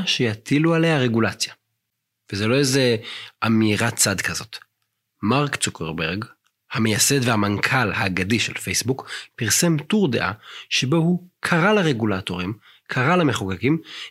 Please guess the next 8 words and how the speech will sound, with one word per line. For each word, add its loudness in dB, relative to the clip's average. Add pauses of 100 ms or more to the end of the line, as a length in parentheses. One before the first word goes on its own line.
להטיל 0 (240)
רגולציה 0 (460)
על -4
פייסבוק 2 (380)
בארבעה 2
תחומים 2
שונים. 0 (640)
אחד, 2